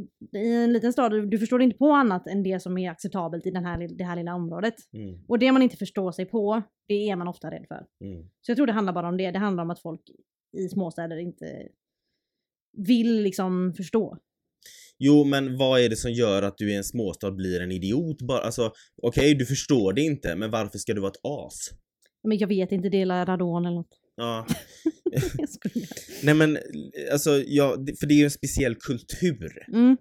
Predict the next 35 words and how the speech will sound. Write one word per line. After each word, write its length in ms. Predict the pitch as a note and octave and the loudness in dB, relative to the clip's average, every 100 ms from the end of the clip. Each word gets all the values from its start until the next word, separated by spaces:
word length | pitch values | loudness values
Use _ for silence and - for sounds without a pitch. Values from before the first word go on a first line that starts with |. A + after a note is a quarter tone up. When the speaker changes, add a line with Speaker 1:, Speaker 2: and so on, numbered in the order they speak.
| _ - | _ -6
Speaker 2:
i 160 | G2+ | -4
småstäder. 680 | - G#2 E2+ - C2 G1+ - - | -4 -8 -10 -10 -12 -10 -12 -2
Speaker 1:
Mm. 220 | A3+ A3 | 0 0
Speaker 2:
Det 80 | E3+ | 0
känns 240 | B2+ D3+ D3+ | -2 -2 -2
också 260 | C#3 C3+ | -4 -6
som 180 | - C3 | -6 -6
att 100 | B2 | -4
det 80 | B2+ | -2
är 40 | B2 | -2
mer, 440 | B2 A2 G#2 G2+ _ _ _ _ _ _ _ - D#3+ D#3+ C#3+ | -2 -2 -4 -6 _ _ _ _ _ _ _ -20 -20 -12 -6
det 60 | A#2+ | -4
kanske 320 | D3 B2 C3+ | -2 -2 -2
är 40 | |
mer, 580 | B2+ B2+ B2 A#2 G#2+ G#2+ G2 | 0 0 0 0 0 -2 -2
eh, 480 | G#2 G2+ G2+ G2 F#2+ - _ _ G#2+ | -4 -2 -2 -4 -6 -12 _ _ -8
religiöst, 840 | G2 - - D2 A#1+ - - - | -8 -8 -14 -14 -16 -16 -16 -8
eller? 160 | B2 B2 | -4 -4
Är 80 | C#3 _ G#2+ | -6 _ -4
jag 80 | A2+ | -4
ute 140 | A2 | -4
och 60 | A2 | -10
cyklar? 400 | A#2+ G#2+ A2+ - _ | -8 -8 -8 -12 _
Speaker 1:
Jag 200 | A3 G#3+ | 0 4
vet 220 | A3 A3 | 4 6
Speaker 2:
Eller 140 | A#3+ | 4
Speaker 1:
inte. 100 | A#3 | 6
Speaker 2:
tänker 140 | G#3 A#3 | 4 6
jag 100 | A#3+ | 4
Speaker 1:
Jag, 80 | C4 | 4
Speaker 2:
bara 80 | G#2+ | 4
Speaker 1:
jag 60 | |
Speaker 2:
på 80 | C#3+ | 4
Jönköping? 640 | A#2+ A#2 G#2 F#2+ - A2 A#2 _ | 2 2 -4 -6 -6 -14 -14 _
Speaker 1:
Ja. 200 | B3+ C4 | 0 2